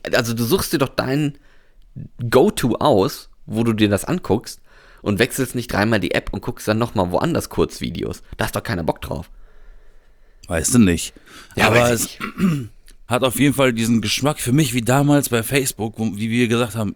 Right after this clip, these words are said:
Speaker 2: „Äh, du benutzt noch Facebook?“ Das ist für alte
Speaker 1: <laughs>
Speaker 2: Leute. Das gleiche Phänomen findet bei mir gefühlt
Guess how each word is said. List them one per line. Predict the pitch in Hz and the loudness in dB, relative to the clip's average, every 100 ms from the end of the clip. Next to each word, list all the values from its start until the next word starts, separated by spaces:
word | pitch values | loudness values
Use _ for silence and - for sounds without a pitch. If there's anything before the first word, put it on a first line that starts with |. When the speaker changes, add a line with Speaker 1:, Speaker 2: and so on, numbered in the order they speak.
| - | -4
Speaker 2:
„Äh, | 120 170 151 98 - - - - | 0 4 4 2 -4 -20 -20 -20
du | - 104 | -12 -4
benutzt | 135 139 131 | -4 -2 -4
noch | 117 | -4
Facebook?“ | - 156 - 180 202 - _ _ _ _ _ | -4 -2 2 4 2 0 _ _ _ _ _
Das | 110 | -6
ist | 117 - | -2 0
für | 143 | 0
alte | 147 147 120 | 0 0 -2
Speaker 1:
<laughs> | |
Speaker 2:
Leute. | 135 180 185 113 - - - | 2 2 2 -2 -2 -14 -4
Das | 123 131 | -2 0
gleiche | 139 147 - 165 | 2 2 2 0
Phänomen | 147 143 135 156 160 | 2 2 2 0 0
findet | - 147 139 113 | -2 0 -2 -2
bei | 117 | 0
mir | 120 135 156 | 0 0 -2
gefühlt | 120 - - 139 147 | -8 -14 -8 -4 -4